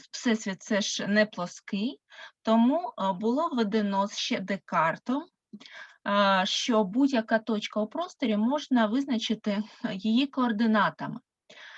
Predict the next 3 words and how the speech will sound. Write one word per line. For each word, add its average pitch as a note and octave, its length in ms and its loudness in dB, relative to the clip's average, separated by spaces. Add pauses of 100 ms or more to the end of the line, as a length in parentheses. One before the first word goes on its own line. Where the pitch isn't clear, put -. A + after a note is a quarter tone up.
(260)
Е, F#3+ 380 0 (420)
крім, B3 440 6 (460)
ем, F3 420 -6